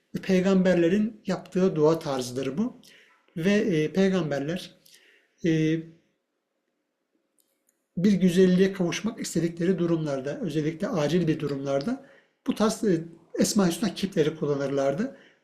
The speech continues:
Biz de kendi hayatımızda, e, bir güzelliğin ama en hayırlısına kavuşmak istiyorsak, "Ya Hayrel Muhsinin" diyerek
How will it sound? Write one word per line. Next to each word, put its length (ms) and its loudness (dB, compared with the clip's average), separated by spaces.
Biz 140 2
de 100 2
kendi 260 -2
hayatımızda, 800 -4
e, 340 0
bir 100 4
güzelliğin 680 2
ama 240 -6
en 80 0
hayırlısına 420 -2
kavuşmak 400 -4
istiyorsak, 640 0
"Ya 220 0
Hayrel 240 2
Muhsinin" 560 -2
diyerek 540 -4